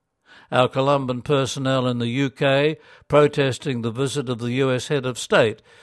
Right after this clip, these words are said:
shared her case with many others in the demonstrations, and they in turn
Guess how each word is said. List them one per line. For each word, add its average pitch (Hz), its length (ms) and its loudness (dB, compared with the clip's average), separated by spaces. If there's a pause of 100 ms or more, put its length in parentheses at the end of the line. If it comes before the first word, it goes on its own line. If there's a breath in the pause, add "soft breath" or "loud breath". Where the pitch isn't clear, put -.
shared 175 360 2
her 127 160 0
case 139 440 0
with 131 200 -2
many 135 340 -2
others 123 480 0 (180 soft breath)
in 139 160 -2
the 123 120 0
demonstrations, 127 1000 0 (200 soft breath)
and 151 180 -2
they 160 240 4
in 135 160 -2
turn 135 460 2